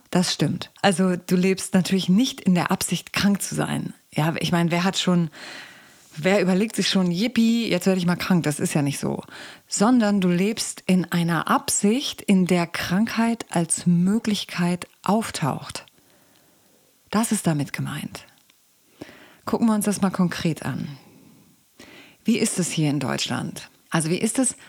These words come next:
wenn man krank ist, als Kind? Was lernen wir als Kind darüber, wenn wir krank sind? Wir lernen, dass wir belohnt werden. Also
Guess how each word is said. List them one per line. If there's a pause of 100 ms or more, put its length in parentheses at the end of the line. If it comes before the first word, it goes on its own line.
(120)
wenn
man
krank
ist,
als
Kind?
Was
lernen
wir
als
Kind
darüber,
wenn
wir
krank
sind? (840)
Wir
lernen, (680)
dass
wir
belohnt
werden. (720)
Also